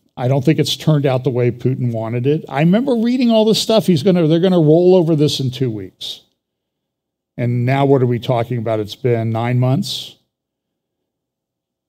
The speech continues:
Uh, and there's still problems. They've lost a lot of territory,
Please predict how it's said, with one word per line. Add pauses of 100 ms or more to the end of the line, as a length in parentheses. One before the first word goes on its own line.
(360)
Uh, (500)
and (120)
there's
still
problems.
They've
lost
a
lot
of
territory,